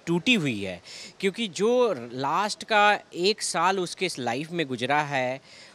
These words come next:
उसको बहुत मार पड़ी है। मैं इन, इन सब बातों को लोग अगर जो बताती थी, लोग उसको इग्नोर करते थे, हंसते थे, "हैं, राखी सावंत को कौन मारेगा?" But उसको बहुत मार पड़ी है, उसको यही सब, उसक-,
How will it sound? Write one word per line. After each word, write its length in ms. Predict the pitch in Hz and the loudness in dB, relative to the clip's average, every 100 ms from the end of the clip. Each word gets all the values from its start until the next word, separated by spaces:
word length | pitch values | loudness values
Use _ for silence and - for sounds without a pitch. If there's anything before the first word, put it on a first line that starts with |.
| - | -10
उसको 240 | 202 - | -8 -6
बहुत 340 | 247 190 285 294 | -4 -2 -2 -2
मार 280 | 180 190 285 | 0 2 0
पड़ी 320 | 202 170 147 | 0 0 0
है। 360 | 131 104 92 - | 0 -4 -6 -10
मैं 640 | 143 185 196 180 160 123 | -4 0 0 -2 -4 -4
इन, 280 | 160 185 196 | -4 -4 -4
इन 260 | 156 196 208 | -4 -4 -4
सब 220 | - 190 | -4 0
बातों 340 | 165 170 220 | 2 2 0
को 160 | 202 208 | 0 0
लोग 360 | 185 170 196 185 | 2 2 2 2
अगर 260 | 175 175 | 0 0
जो 280 | 165 175 175 | 2 2 4
बताती 500 | 151 127 131 - 214 | 4 4 2 0 -6
थी, 380 | - 175 156 151 - - - | -4 -2 -2 -4 -10 -16 0
लोग 200 | 165 190 | 4 4
उसको 260 | 202 - 185 | 4 0 0
इग्नोर 340 | 165 170 185 | 2 2 2
करते 300 | 175 160 180 | 2 0 0
थे, 120 | 170 | -4
हंसते 360 | 170 147 - 175 | -2 -2 -2 -2
थे, 100 | 170 | 0
"हैं, 240 | 170 170 | 2 4
राखी 280 | 156 147 160 | 4 2 0
सावंत 280 | 151 151 147 | -4 -4 -2
को 100 | 156 | -4
कौन 200 | 147 139 | -2 -2
मारेगा?" 440 | 127 110 104 90 - - - 156 | -2 -2 -4 -8 -12 -20 -6 4
But 160 | 269 | 6
उसको 240 | 285 - 320 | 6 0 2
बहुत 320 | 180 175 269 | 2 2 0
मार 300 | 180 180 233 | 2 2 2
पड़ी 340 | - 208 196 | 0 -2 0
है, 420 | 180 160 151 147 139 - - - | 2 4 4 2 -2 -12 -16 -8
उसको 440 | 175 - 202 202 | -8 -2 0 2
यही 500 | 185 151 156 180 226 | 0 -2 -2 -2 -2
सब, 240 | 196 214 190 | -2 -2 0
उसक-, 520 | 185 - 196 180 | -4 -4 -10 -10